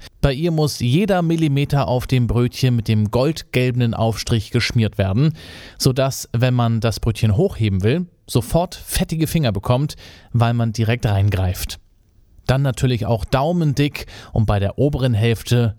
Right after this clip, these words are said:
dasselbe von vorn. Vor lauter Butter schmeckt man gar nicht mehr,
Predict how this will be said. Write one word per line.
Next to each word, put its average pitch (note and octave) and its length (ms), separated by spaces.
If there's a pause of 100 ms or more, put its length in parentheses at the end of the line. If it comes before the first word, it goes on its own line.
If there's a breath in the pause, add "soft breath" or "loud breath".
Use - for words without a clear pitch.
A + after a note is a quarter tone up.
(120)
dasselbe G#2+ 440
von C3 200
vorn. F2+ 400 (680 loud breath)
Vor C#3+ 180
lauter F#3+ 300
Butter G3 420
schmeckt - 360
man D3+ 140
gar C3 140
nicht C3+ 160
mehr, C3 300